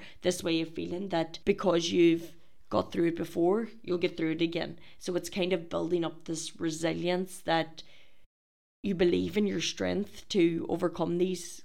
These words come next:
kind of feelings and thoughts, and that they're kind of tools that you could pass on to other people that may reach out to you to wonder how you got through it or what coping mechanisms you have. But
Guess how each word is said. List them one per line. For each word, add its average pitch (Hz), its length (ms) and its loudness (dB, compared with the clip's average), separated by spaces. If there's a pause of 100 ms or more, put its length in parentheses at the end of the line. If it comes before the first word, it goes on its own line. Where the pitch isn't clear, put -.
kind 175 160 2
of 170 80 -2
feelings 165 400 0
and 170 100 -4
thoughts, 170 480 0 (760)
and 175 640 0 (640)
that - 480 0 (840)
they're 196 180 2
kind 196 280 2
of 180 180 2 (920)
tools 214 480 0
that 185 160 0
you 190 80 -2
could 180 160 0
pass 180 280 0
on 170 140 -2
to 175 100 0
other 180 240 0
people 220 400 -2
that 170 340 0 (220)
may 185 160 6
reach 165 300 2
out 165 180 -2
to 202 120 -2
you 175 140 4
to 170 140 -4
wonder 160 460 -4
how 185 80 0
you 175 180 6
got - 260 -2
through 180 240 0
it 170 180 0
or - 320 0 (100)
what 190 200 0 (220)
coping 165 300 0
mechanisms 160 640 0
you 175 160 -4
have. 175 340 -6
But 170 200 0